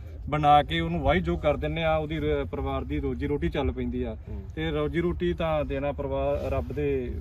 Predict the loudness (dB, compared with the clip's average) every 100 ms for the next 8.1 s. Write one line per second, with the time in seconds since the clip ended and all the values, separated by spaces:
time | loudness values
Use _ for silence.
0 | -6 -6 -2 -2 0 -2 -2 -2 -2 -4
1 | -4 -6 -6 -6 -6 -6 -4 0 2 2
2 | 0 0 0 0 0 0 0 0 -2 -2
3 | -4 -4 0 2 4 4 4 4 2 2
4 | 2 2 2 0 0 0 0 0 0 0
5 | 0 -2 -2 0 0 2 4 4 4 0
6 | -2 -2 -2 0 0 2 0 -2 -2 -4
7 | -2 -2 -2 -2 0 0 0 0 0 0
8 | -2